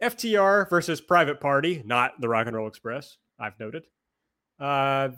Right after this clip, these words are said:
the Young Bucks and Kenny Omega versus the Beaver Boys and Allen Angels.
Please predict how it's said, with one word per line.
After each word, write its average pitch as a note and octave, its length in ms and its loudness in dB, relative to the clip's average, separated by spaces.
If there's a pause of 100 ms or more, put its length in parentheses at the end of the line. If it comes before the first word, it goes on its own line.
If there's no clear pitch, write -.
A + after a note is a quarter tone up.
the C#3+ 100 -8
Young C#3+ 420 -2
Bucks G3 320 0
and D#3 220 -6
Kenny F#3 280 -2
Omega F#3+ 480 0
versus D3+ 560 -4
the D3+ 120 -4
Beaver G3 260 -2
Boys A2+ 560 -2
and C3+ 260 -4 (120)
Allen B2+ 400 -2 (100)
Angels. G#3+ 580 -4